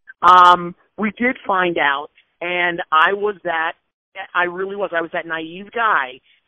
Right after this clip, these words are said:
that thought, "Oh, I'm gonna have a son. Yeah, we're having babies. It's gonna be a boy, and we're gonna play football and ice hockey." So when the doctor, uh, you know, was,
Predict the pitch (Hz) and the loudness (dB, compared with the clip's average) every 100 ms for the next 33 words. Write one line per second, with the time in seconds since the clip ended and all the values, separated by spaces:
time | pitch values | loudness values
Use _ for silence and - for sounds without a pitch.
0 | - 175 - 185 175 - - 240 226 - | -12 -12 -4 -2 -2 -4 2 4 4 0
1 | _ _ - - 277 285 226 180 190 185 | _ _ -18 -4 -4 -4 -8 -8 -8 -8
2 | 160 _ _ 233 262 208 - _ _ _ | -10 _ _ -6 -4 -6 -10 _ _ _
3 | 196 254 233 175 254 240 269 254 240 277 | -4 -2 -2 -4 -2 0 0 -4 -10 -10
4 | 320 302 - 277 220 240 214 196 - - | -10 -16 -16 -20 -14 -14 -12 -12 -14 -6
5 | 214 185 147 _ _ 175 233 285 233 - | -4 -4 -10 _ _ -10 -4 -4 -4 -8
6 | 202 190 285 285 277 269 226 165 233 285 | -10 -8 -8 -8 -4 -4 -4 -2 -2 -2
7 | 233 247 254 262 262 - _ _ _ _ | -6 -8 -8 -10 -12 -16 _ _ _ _
8 | 240 208 226 214 220 196 247 - 190 180 | -8 -4 -4 -6 -6 -8 -10 -10 -8 -6
9 | 180 _ _ _ 170 170 165 165 160 170 | -8 _ _ _ -4 -2 0 -2 -4 -8
10 | 190 185 170 170 175 | -10 -8 -8 -8 -10